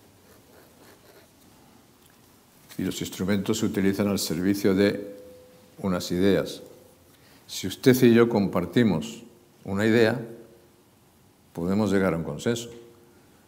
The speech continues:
Pero si usted tiene la idea de eliminarme a mí y yo tengo la idea de eliminarle a usted, no hay consenso. Entonces, eh, por eso se han roto los consensos en España.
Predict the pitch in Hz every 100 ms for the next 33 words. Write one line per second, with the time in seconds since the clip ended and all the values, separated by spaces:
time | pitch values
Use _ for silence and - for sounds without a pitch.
0 | - 95 82 - 90 - 117 113 113 -
1 | - - 107 107 98 98 110 95 98 98
2 | 90 87 107 107 98 101 110 - - -
3 | - _ - - _ - 87 92 95 107
4 | 107 104 117 95 85 85 104 110 110 110
5 | 120 - 98 117 90 - 117 117 - -
6 | - - - - - _ _ - - -
7 | _ _ - - _ _ - - 82 107
8 | 110 - - - - 101 110 123 135 110
9 | 113 110 98 - 90 - 85 78 80 73
10 | - 101